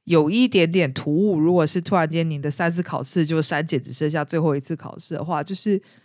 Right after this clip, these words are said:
呃，你要怎么做才可以真的就是，是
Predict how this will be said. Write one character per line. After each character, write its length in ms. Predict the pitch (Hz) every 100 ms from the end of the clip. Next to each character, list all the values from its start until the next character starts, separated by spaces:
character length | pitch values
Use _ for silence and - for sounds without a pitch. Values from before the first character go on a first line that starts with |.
| _ _ _ _ -
呃， 880 | 160 147 143 139 139 135 135 139 - _ _ _ -
你 160 | 185 160
要 160 | 190 233
怎 180 | 190
么 100 | 143
做 320 | 143 226 160 135
才 240 | - 143
可 220 | 143 165
以 140 | 151 135
真 240 | 165 160
的 100 | 156
就 140 | 151
是， 200 | 151 151
是 440 | 135 160 143 123